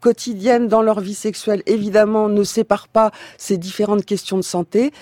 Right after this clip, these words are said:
et on gagnerait beaucoup d'un point de vue scientifique et d'un point de vue des politiques publiques, à avoir une approche beaucoup plus globale et à parler aux jeunes en même temps de toutes ces questions,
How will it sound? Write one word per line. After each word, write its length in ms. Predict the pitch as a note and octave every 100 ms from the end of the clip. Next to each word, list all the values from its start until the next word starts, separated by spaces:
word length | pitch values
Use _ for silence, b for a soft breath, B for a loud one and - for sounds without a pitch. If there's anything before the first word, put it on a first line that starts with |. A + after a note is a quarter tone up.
| B B
et 140 | - F#3+
on 140 | F#3
gagnerait 420 | F#3 G3+ G3 G3
beaucoup 540 | F3+ G#3+ A3 - A3+ G3 _ _ _
d'un 160 | D#3+ G#3+
point 140 | A#3
de 60 | A3+
vue 80 | G3+
scientifique 640 | A3 G3+ - G3 A3+ -
et 60 | F#3
d'un 140 | F#3+
point 120 | G3 G3+
de 60 |
vue 80 | G3
des 140 | F#3
politiques 420 | F#3+ F3+ E3+ F3 -
publiques, 360 | F3+ G3 -
à 80 | G#3+
avoir 200 | F3 G#3
une 100 | G3
approche 320 | F3+ - F3
beaucoup 220 | D#3 G#3 -
plus 180 | - F3+
globale 360 | F3+ E3+ A3+ C4 B B -
et 80 | F#3
à 80 |
parler 280 | F3+ F#3+ F#3
aux 120 | F3+
jeunes 320 | F3 F#3 B3 - _
en 100 | A#3+
même 240 | A#3 A3 G#3
temps 220 | A#3 B3
de 100 | G3+
toutes 160 | -
ces 160 | - G#3+
questions, 480 | - F3+ - G3